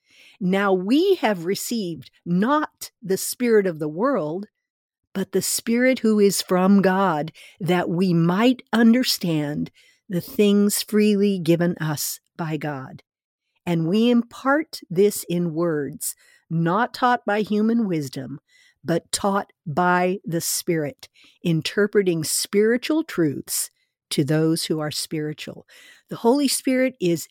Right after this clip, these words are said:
absolutely essential to you and I for us to understand, as this passage said, the things freely given to us by God. And, you know, I think a lot of believers have actually given up on taking in God's word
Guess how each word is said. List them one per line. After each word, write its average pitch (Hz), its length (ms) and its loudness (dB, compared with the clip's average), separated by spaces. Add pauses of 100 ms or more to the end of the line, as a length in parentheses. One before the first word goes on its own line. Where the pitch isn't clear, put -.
(100)
absolutely 208 840 -2
essential 196 720 -2
to - 140 -8
you 175 240 2
and 208 120 2
I 160 360 -2 (400)
for 180 280 -2
us 202 300 0
to - 240 -4
understand, 180 880 2
as 160 260 -2
this 170 220 -2
passage 160 520 -4
said, 156 380 -4 (300)
the 165 100 0
things 185 640 -2
freely 233 720 -2 (140)
given 196 380 0
to 185 260 -6
us - 360 -10 (160)
by 156 280 -8
God. 147 380 -14 (1080)
And, 196 160 2
you 226 60 4
know, 247 240 4
I 240 140 0
think 294 200 0
a 277 60 2
lot 220 240 0
of 185 140 0
believers 196 540 0
have 170 160 -2
actually 208 520 -4
given 214 400 2
up 208 240 -2
on 151 160 -6
taking 180 460 -2
in 170 160 -2
God's 156 340 -4
word 175 380 -4